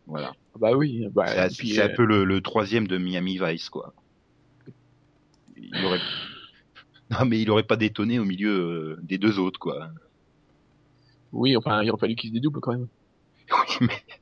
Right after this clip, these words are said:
Speaker 1: c'est ça, la classe. C'est ça,
Speaker 2: Et puis
Speaker 1: la
Speaker 2: bon,
Speaker 1: classe
Speaker 2: euh,
Speaker 1: de Ben Johnson, euh, voilà, ça, ça.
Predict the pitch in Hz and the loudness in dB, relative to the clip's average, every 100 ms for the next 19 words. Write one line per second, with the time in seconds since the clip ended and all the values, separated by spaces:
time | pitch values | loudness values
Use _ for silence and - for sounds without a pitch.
0 | - _ - _ _ - - 214 190 143 | -20 _ -20 _ _ -20 -8 -6 -6 -8
1 | - - 165 110 - 110 113 - - - | -10 -2 0 2 0 0 0 -2 -12 -14
2 | - - - - - - - - _ _ | -16 -20 -20 -18 -16 -16 -18 -20 _ _
3 | _ _ _ _ - - 135 180 147 135 | _ _ _ _ -16 -10 -2 4 4 6
4 | 107 101 90 - 104 107 98 98 107 85 | 6 4 2 0 -4 -2 -2 -2 -2 -2
5 | 76 65 - - 101 147 - - - - | -8 -12 -16 -10 -6 -4 -6 -14 -18 -20